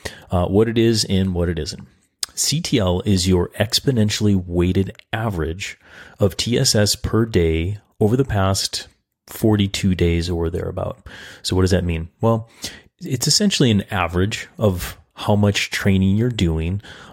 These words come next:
uh, over the past month and a half. It's a very good indicator of how much training load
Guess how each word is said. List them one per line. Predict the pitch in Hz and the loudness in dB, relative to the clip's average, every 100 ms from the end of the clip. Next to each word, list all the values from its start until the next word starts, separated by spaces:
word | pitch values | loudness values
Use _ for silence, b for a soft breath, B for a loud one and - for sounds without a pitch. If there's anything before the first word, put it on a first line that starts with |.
| - | -2
uh, | 92 87 | 0 0
over | 101 95 | 2 0
the | |
past | 90 87 85 - | 0 -2 -2 0
month | 85 90 | -2 0
and | 95 | -2
a | |
half. | 95 104 - - - | 0 -4 -4 -14 -2
It's | 110 | 0
a | |
very | 92 98 101 | 4 4 4
good | 95 90 - | 2 2 2
indicator | 92 139 - 90 82 87 110 B B B B | 0 0 0 0 0 -2 -4 B B B B
of | 113 92 87 87 87 - - | -2 2 2 2 0 -6 -14
how | - 101 | -4 0
much | 92 - - | 2 0 -2
training | - 98 85 | 0 2 2
load | 80 82 90 107 87 90 | -2 2 2 2 0 -2